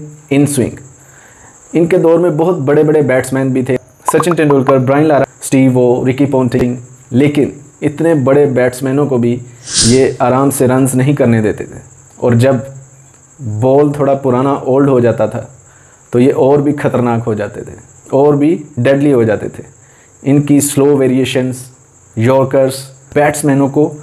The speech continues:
हिलने तक का मौका नहीं देते थे। और जब भी पाकिस्तान को wickets लेने की ज़रूरत होती थी, तभी ये पाकिस्तान को break थ्रू दिलवाकर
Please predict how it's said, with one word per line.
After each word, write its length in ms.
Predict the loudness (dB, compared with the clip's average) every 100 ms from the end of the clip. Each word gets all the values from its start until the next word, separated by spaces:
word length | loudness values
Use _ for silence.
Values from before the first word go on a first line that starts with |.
| -20 -20 -6
हिलने 260 | 0 2 2
तक 200 | 0 0
का 100 | 0
मौका 280 | 0 0 0
नहीं 160 | 2
देते 260 | 0 0 -2
थे। 140 | -6 -12 -16 -20 -20 -20 -20 -6 0
और 360 | 0 0 -6 -18 -20 -20 -14 -4
जब 280 | 0 0 2
भी 260 | 0 -2 -14 -20 -12 -4
पाकिस्तान 540 | -2 -2 -2 0 0
को 240 | 0 -2 -4 -14 -4
wickets 360 | -2 0 0 2
लेने 200 | 2 2
की 80 |
ज़रूरत 380 | 0 2 0 0
होती 240 | 0 -2 -4
थी, 180 | -6 -18 -20 -20 -20 -20 -4
तभी 220 | 0 2 2
ये 60 |
पाकिस्तान 500 | 2 0 -2 -2 -2
को 180 | -2 -6 -8 -6
break 360 | -2 0 0 -2
थ्रू 120 | -2
दिलवाकर 540 | 0 2 0 0 -4